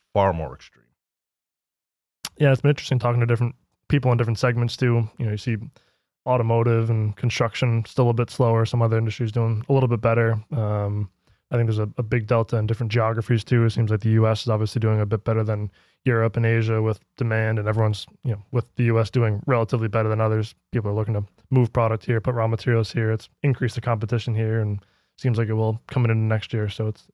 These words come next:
Speaker 2: interesting times.
Speaker 1: Yeah, luckily we got the tariffs as some protection from the Asian imports. Right now, Europe is suffering from a, a, a massive amount. I mean, we, we've, we've mentioned it in prior podcasts, but it's really becoming evident now. There's just a glut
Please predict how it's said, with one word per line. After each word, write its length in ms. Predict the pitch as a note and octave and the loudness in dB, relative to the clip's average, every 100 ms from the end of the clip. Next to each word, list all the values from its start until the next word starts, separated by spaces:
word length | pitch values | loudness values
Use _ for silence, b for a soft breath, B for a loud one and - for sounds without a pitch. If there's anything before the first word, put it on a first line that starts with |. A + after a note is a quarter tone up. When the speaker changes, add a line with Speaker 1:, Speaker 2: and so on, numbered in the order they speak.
| _ _ _ _ _ _ _ - | _ _ _ _ _ _ _ -8
Speaker 2:
interesting 360 | B2 A2+ A2 | -6 -6 -6
times. 240 | A2 G#2+ G#2+ | -4 -4 -2
Speaker 1:
Yeah, 100 | A#2+ | 0
luckily 340 | G2+ F#2+ G2 F2+ | 2 0 0 0
we 140 | F2 | 0
got 180 | E2 E2 | -2 -4
the 80 | C#2+ | -6
tariffs 460 | - F#2 F#2 F2 | -2 0 0 -2
as 80 | G2 | -6
some 160 | - E2 | -6 -4
protection 480 | E2+ - E2+ - E2 | -4 -2 -4 -4 -6
from 280 | - E2 | -4 -4
the 60 | D#2 | -4
Asian 320 | E2+ E2+ E2+ | -4 -4 -4
imports. 400 | E2+ E2+ D#2+ E2 | -4 -4 -6 -6
Right 120 | E2+ | -6
now, 240 | E2 D2+ D#2+ | -6 -8 -8
Europe 360 | E2 F2 D#2+ | -6 -4 -6
is 120 | D#2 - | -10 -6
suffering 440 | F2+ - D#2+ D2+ | -6 -4 -6 -8
from 280 | - E2 D#2 | -8 -8 -6
a, 200 | C#2+ D2 D2+ | -8 -10 -12
a, 220 | D2+ A1 | -14 -14
a 40 | D#2 | -14
massive 500 | D#2 D#2+ D#2 E2 D2+ | -8 -8 -8 -10 -10
amount. 320 | D2+ D2+ D2+ | -8 -8 -8
I 40 | |
mean, 160 | D#2+ E2 | -8 -8
we, 120 | F2 b b b b | -8 b b b b
we've, 220 | A2+ E2+ F2 | -4 -4 -6
we've 260 | G2+ F2 E2 | -4 -4 -2
mentioned 380 | G2+ G2 F#2+ | -2 -2 -4
it 140 | F2 D#2+ F2 | -6 -8 -8
in 180 | F2 D#2+ | -8 -4
prior 300 | F#2 F2 D#2+ | -2 -2 -4
podcasts, 560 | E2+ D#2+ D#2+ D2+ C#2+ | -6 -6 -8 -12 -14
but 120 | _ C2 | _ _
it's 100 | _ - | _ -14
really 240 | F2 F2 | -10 -8
becoming 400 | D#2+ D#2+ F2 E2 | -10 -10 -8 -6
evident 360 | E2 E2 E2 D2 | -6 -6 -8 -10
now. 200 | D#2+ D2+ | -10 -12
There's 220 | D2+ D2+ - | -12 -16 -16
just 180 | E2+ | -14
a 40 | D#2+ | -16
glut 380 | D2+ E2+ E2+ | -12 -8 -8